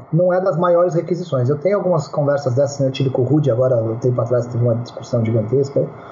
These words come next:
mas nada muito grave, assim, é mais no, no conceito, mais relacionamento com jogadores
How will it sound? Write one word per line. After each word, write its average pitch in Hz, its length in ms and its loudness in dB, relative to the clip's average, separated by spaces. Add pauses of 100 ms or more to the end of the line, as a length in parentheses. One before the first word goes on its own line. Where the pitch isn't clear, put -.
(220)
mas - 360 -2
nada 214 400 2
muito 190 380 0
grave, 131 420 -2
assim, 123 240 -2
é 123 40 2
mais 147 220 2
no, 165 160 2 (120)
no 151 200 2
conceito, 156 580 0
mais 151 200 2
relacionamento 156 640 0
com 175 140 0
jogadores 165 840 2